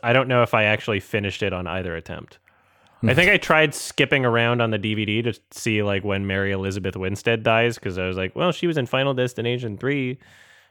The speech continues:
Speaker 2: Mm-hmm.
Speaker 1: Um, and, uh, I think I remember not finding that part and giving up.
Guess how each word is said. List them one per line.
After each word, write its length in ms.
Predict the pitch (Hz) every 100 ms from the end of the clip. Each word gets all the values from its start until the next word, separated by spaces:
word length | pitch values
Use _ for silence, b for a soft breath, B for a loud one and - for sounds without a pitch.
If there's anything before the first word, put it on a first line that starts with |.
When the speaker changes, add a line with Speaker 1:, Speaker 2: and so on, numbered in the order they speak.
| -
Speaker 2:
Mm-hmm. 260 | 107 110
Speaker 1:
Um, 680 | 104 98 95 95 92 95 101 - _ _ _
and, 380 | - 98 95 95
uh, 880 | 98 92 92 92 92 92 92 92 92 - _ _ _ _ _ _ _ _
I 100 | 120
think 200 | 123 165
I 60 | 160
remember 400 | 127 131 131 120
not 360 | 117 117 117 -
finding 500 | - 113 117 107 101
that 200 | 95 -
part 340 | 104 95 87 -
and 160 | 101
giving 260 | 101 95 92
up. 240 | 85 73